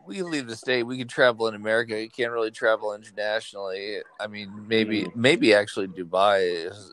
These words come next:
Speaker 1: is probably open, but, like, can't go to Europe,
Speaker 2: Yeah.
Speaker 1: can't go to a lot of Asia,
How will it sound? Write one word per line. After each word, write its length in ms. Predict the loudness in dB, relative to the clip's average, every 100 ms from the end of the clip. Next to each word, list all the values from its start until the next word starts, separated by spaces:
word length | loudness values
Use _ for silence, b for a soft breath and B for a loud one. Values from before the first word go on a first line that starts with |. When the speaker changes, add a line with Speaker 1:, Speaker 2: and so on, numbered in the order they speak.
| -18
Speaker 1:
is 120 | -16
probably 840 | 0 2 2 -6 -18 -8 -6 -2 -2
open, 340 | -2 -6 -4
but, 180 | -2 2
like, 240 | 2 0
can't 220 | -2 -2 -2
go 100 | -2
to 80 |
Europe, 440 | 0 2 2 0 -2
Speaker 2:
Yeah. 100 | -6
Speaker 1:
can't 160 | -4 -2
go 180 | 0
to 280 | 2 0 -2 -6 b b b _ 0
a 40 |
lot 240 | 6 6
of 120 | 4 -2
Asia, 760 | -4 -4 -4 -2 -2 -2 -6